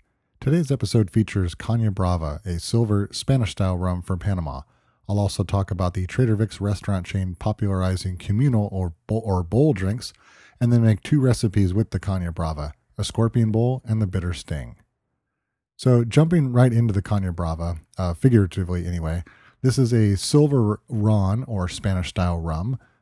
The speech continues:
uh, and as such, I'm expecting the usual characteristics of this style of rum, a crisp,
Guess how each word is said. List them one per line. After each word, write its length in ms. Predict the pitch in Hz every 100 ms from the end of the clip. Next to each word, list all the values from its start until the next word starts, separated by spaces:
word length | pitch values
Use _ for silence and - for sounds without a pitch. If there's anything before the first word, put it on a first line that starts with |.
| -
uh, 260 | 104 98 98
and 140 | 104 107
as 140 | 101
such, 280 | - 123 -
I'm 140 | 113
expecting 460 | 107 - 104 - 101
the 80 | 101
usual 400 | 104 98 98 95
characteristics 720 | 101 95 - 90 - 107 -
of 140 | 98
this 120 | 95 87
style 300 | - 90 87
of 140 | 82
rum, 320 | 82 98 120
a 460 | - 95 90 87 85
crisp, 480 | - 107 110 - -